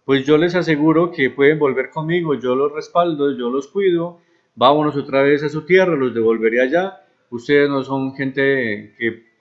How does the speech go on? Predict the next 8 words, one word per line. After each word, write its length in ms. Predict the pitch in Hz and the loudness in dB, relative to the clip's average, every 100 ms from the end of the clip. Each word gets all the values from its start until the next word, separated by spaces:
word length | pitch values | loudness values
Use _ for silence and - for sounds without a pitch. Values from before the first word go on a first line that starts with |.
| _ | _
que, 300 | 120 110 _ _ - | -8 -8 _ _ -10
que 280 | 110 107 104 | -6 -6 -4
tengan 320 | 120 120 135 | -4 -4 -4
perjuicio 480 | 127 117 143 135 143 | -4 -2 -2 -2 -4
ni 80 | 123 | -2
nada 260 | 113 113 | 0 0
de 100 | 156 | 0
eso, 360 | 170 160 156 | 0 -2 -4